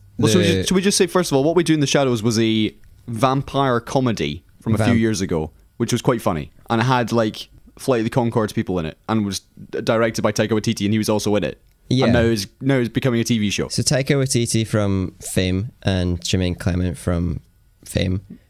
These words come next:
Speaker 2: <laughs> his being the, the, um, music kind, made a T V show.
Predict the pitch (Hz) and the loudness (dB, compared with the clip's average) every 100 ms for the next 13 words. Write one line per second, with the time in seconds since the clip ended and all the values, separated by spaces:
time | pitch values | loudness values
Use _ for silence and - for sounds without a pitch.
0 | _ - - - - - 107 98 90 95 | _ -8 -8 -18 -12 -4 0 0 0 0
1 | 87 87 87 87 87 - 98 90 87 - | 0 0 -2 -2 -2 -4 -2 0 -2 -4
2 | - 180 87 80 80 - - - - - | -4 -2 -2 -2 -4 -8 -20 -20 -20 -20
3 | - 92 90 90 90 - - - 92 90 | -8 -4 -2 -2 -4 -6 -10 -4 -2 -2
4 | - - _ - - - - 117 117 127 | -4 -14 _ -20 -20 -8 -4 -2 -2 -2
5 | 131 120 - | -2 -2 -6